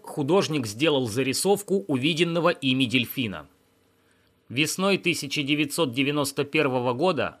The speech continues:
рыбаки привезли второго дельфина с аналогичным укусом и следами зубов на теле. Это была азовка, длиной полтора метра,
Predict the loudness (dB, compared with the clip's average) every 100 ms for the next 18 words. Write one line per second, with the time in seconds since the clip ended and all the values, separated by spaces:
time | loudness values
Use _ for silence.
0 | _ 0 2 4 4 0 0 0 2 0
1 | -2 0 2 4 4 2 0 -2 -4 -4
2 | -4 -4 0 0 0 -2 -2 -2 -2 -6
3 | -4 -2 -2 -2 -4 -4 -2 2 2 0
4 | -2 0 0 0 -4 -2 -2 -4 -8 _
5 | _ _ _ _ _ 0 2 4 4 8
6 | 8 8 4 4 2 0 -4 -12 -14 _
7 | -4 0 2 0 2 0 2 2 4 2
8 | -2 -6 -12